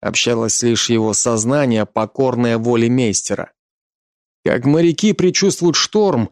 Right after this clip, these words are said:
лишь ощутив лицом прикосновение резкого холодного ветра, так Дирк предчувствовал, что скажет тот мейстер Бергер. И это ему уже не нравилось.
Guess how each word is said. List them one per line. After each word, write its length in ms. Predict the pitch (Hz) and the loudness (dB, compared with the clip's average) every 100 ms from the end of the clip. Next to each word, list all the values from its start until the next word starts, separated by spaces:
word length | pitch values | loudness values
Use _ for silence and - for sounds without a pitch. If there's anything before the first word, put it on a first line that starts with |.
| _ | _
лишь 320 | 135 139 135 - | 0 0 0 -2
ощутив 580 | 151 - 156 - 160 - | -2 0 -2 -2 -2 2
лицом 400 | 147 - 180 160 | 0 2 0 0
прикосновение 800 | 143 131 139 143 143 151 143 135 | 0 0 0 0 2 2 2 2
резкого 500 | 143 135 - 117 113 | 2 0 0 -2 -2
холодного 560 | - 135 143 127 127 | 0 0 0 0 0
ветра, 440 | 127 170 160 113 101 - _ - | 2 2 2 0 -2 -6 _ -4
так 280 | 104 117 113 | -2 0 0
Дирк 400 | 120 156 127 - | 2 0 0 -2
предчувствовал, 680 | 135 127 - 143 - 135 131 | -2 0 0 -2 0 0 0
что 360 | - - 170 | -4 0 0
скажет 440 | - 151 139 127 - | 0 0 0 0 -2
тот 200 | 127 135 | -4 0
мейстер 400 | 135 123 - 127 | 0 0 -2 0
Бергер. 540 | 135 151 107 92 - _ _ _ _ | 2 2 0 -4 -12 _ _ _ _
И 100 | 90 | -2
это 440 | 101 101 117 - 143 | 0 2 0 0 0
ему 480 | 151 143 147 151 - | 2 2 0 -2 -2
уже 540 | 151 120 110 113 104 | 0 0 0 0 0
не 160 | 101 104 | 0 0
нравилось. 760 | 104 98 92 92 - - - | 0 -2 -4 -6 -10 -8 -8